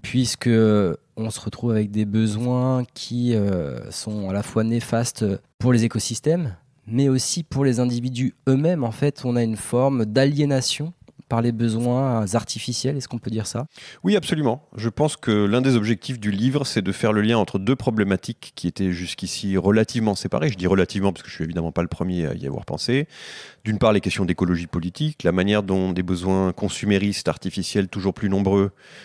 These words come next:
Speaker 2: dans certaines catégories de la population conduit à une crise environnementale sans précédent. Et d'autre part, la question de l'aliénation, la question... Euh, de savoir ce que c'est qu'une vie bonne, de savoir ce que c'est qu'une vie authentique, si le mot a un sens.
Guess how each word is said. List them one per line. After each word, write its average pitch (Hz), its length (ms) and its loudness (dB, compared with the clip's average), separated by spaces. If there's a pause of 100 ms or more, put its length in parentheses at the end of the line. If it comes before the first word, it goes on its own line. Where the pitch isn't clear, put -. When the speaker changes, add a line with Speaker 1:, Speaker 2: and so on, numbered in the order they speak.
(180)
Speaker 2:
dans 87 100 0
certaines 85 300 0
catégories 95 320 2
de 90 40 -2
la 85 80 0
population 87 520 -6
conduit 87 260 -4
à 85 40 0
une 80 100 -6
crise 82 220 -8
environnementale 78 640 -4
sans - 180 -4
précédent. 113 540 0 (420)
Et - 80 -4
d'autre 104 220 -4
part, 123 120 4
la 104 80 4
question - 240 -2
de 104 60 2
l'aliénation, 95 720 0
la 80 80 -2
question... 95 560 -2
Euh, 80 180 -2 (540)
de 98 40 -4
savoir 98 200 4
ce - 60 -8
que - 60 -8
c'est 95 100 0
qu'une 90 140 -4
vie 90 160 -6
bonne, 98 600 2
de 85 80 -4
savoir 87 200 -2
ce - 60 -6
que - 80 -10
c'est 92 60 0
qu'une 90 140 -4
vie 90 120 -2
authentique, 98 560 0
si - 180 -8
le 87 120 -2
mot 90 160 0
a 87 40 -2
un 92 80 -2
sens. - 440 -6